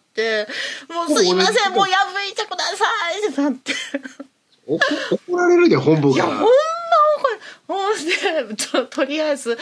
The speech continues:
Speaker 1: もうジョンとひたすら警察の人に謝って、もうでも、もう、<laughs> これ、発行しちゃったから、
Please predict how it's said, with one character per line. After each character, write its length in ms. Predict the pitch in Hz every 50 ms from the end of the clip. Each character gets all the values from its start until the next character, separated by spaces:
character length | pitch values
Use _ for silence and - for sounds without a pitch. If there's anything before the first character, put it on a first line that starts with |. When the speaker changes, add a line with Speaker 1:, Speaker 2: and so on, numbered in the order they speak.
| - - - - -
Speaker 1:
も 100 | 247 294
う 20 | 247
ジ 100 | - 330
ョ 120 | 320 302
ン 80 | 294 269
と 120 | 254 226
ひ 140 | 226 - -
た 140 | - 254 254
す 160 | 254 - 262
ら 200 | 254 247 254 247 247
警 200 | - 233 220 214
察 280 | 220 214 214 220 214
の 120 | 214 208 220
人 220 | 208 - - 202
に 100 | 170 170
謝 260 | 160 180 214 226 214
っ 200 | 214 214 202 190
て、 120 | - - 247 262 - - - - - -
も 140 | 262 285 269
う 40 | 240
で 120 | 220 285
も、 180 | 269 233 220 - - - - - - _ - -
も 580 | 233 247 240 247 240 233 226 233 233 220 180
う、 60 | 190 285 294 - - - - _ _
<laughs> 360 | - 330 403 - - - _ -
こ 180 | - - 269 262
れ、 400 | 254 247 247 247 240 220 208 _ _ _ _ _ _ _ _ - _ _
発 280 | - - - 269 262 - -
行 200 | - 302 302 285
し 60 | -
ち 80 | - 285
ゃ 20 |
っ 60 | 269 269
た 120 | - 226
か 120 | - 185
ら、 440 | 185 185 190 190 185 180 170 160 147